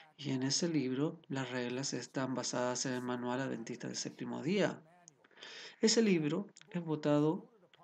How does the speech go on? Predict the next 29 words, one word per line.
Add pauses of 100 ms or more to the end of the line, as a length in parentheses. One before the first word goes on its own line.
(140)
sus
cláusulas
y
condiciones
son
decididas
por
el
Cuerpo
Mundial
de
la
Iglesia
Adventista
del
Séptimo
Día (720)
en
una
reunión
de
la
Conferencia
General. (680)
Las
mismas
verdades (120)
se
mantienen